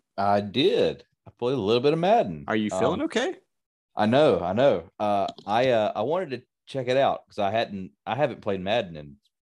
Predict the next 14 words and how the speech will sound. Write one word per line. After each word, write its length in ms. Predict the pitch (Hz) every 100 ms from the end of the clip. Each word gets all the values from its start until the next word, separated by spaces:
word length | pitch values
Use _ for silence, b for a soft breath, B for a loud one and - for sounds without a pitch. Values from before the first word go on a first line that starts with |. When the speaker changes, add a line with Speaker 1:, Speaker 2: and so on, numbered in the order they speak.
| _ _
Speaker 1:
forever. 540 | - 78 - 104 50 - _ _ _ _ -
Um, 500 | 82 82 80 80 80 _ _ -
and 300 | 92 95 95
Madden 260 | 101 113 110
Speaker 2:
Did 60 |
you 60 | 113
Speaker 1:
twenty-two 400 | 113 104 120 139
was 220 | 120 101
on, 280 | 104 107 107
uh, 120 | 104
Game 240 | 101 120 160
Pass, 460 | 78 64 - - -
so, 400 | - 82 80 85 _ _ _ _ _ _ -
uh, 160 | 80